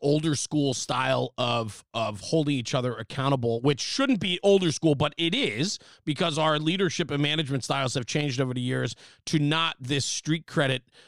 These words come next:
uh, level of, you know, accountability that I think we need now more than ever.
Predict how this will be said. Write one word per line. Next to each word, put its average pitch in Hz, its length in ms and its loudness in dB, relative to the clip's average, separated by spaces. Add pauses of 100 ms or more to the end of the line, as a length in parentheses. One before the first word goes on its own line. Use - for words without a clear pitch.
(140)
uh, 127 300 0
level 143 500 2
of, 117 340 -2 (360)
you 135 80 2
know, 120 220 4
accountability 131 960 0 (180)
that 131 140 0
I 127 80 2
think 143 300 -4
we 139 180 0
need 135 300 -2
now 127 260 -2
more 127 280 -4
than 120 260 -8
ever. 131 400 0